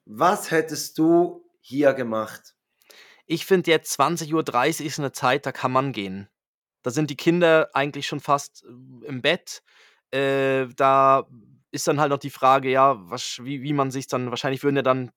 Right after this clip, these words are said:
Speaker 2: die zwei Männer ans Spiel gehen, <laughs> schätze ich mal, die zwei Väter oder die zwei, oder wie hätte sich das aufgeteilt oder wer ist mit der
Speaker 1: Äh, es wär, die, die Kollegen und ich wären's gewesen.
Speaker 2: Ah, okay.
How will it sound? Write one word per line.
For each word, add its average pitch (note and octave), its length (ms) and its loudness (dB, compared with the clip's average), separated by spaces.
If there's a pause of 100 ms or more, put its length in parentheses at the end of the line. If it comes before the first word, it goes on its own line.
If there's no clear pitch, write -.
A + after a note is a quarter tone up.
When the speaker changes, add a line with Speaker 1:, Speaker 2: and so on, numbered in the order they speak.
(100)
Speaker 2:
die - 240 -18
zwei A#2+ 300 2
Männer C3 320 0
ans C#3 160 -2
Spiel A2+ 320 -4
gehen, G#2+ 180 -2
<laughs> - 20 -8
schätze - 300 -4
ich - 60 -10
mal, A2+ 160 -2
die G#2+ 80 -8
zwei A2 240 -2
Väter B2 400 -2
oder G#2 120 0
die G#2+ 60 -6
zwei, G#2+ 320 0 (580)
oder A#2 200 -2
wie C#3 100 2
hätte C#3+ 140 2
sich C#3 140 -6
das C#3 120 -4
aufgeteilt A#2+ 600 0
oder A2 140 0
wer A#2 100 4
ist A#2 120 -4
mit B2+ 140 -4
der C3+ 460 4
Speaker 1:
Äh, D3+ 40 2
es C#3+ 140 -6
wär, C#3+ 380 6
die, C#3+ 260 -8
die D3 100 -8
Kollegen D3 480 -2
und C3+ 140 -6
ich C3+ 320 -8
wären's A2 320 -4
gewesen. G2 340 -8
Speaker 2:
Ah, D3 200 4
okay. G#2 340 -4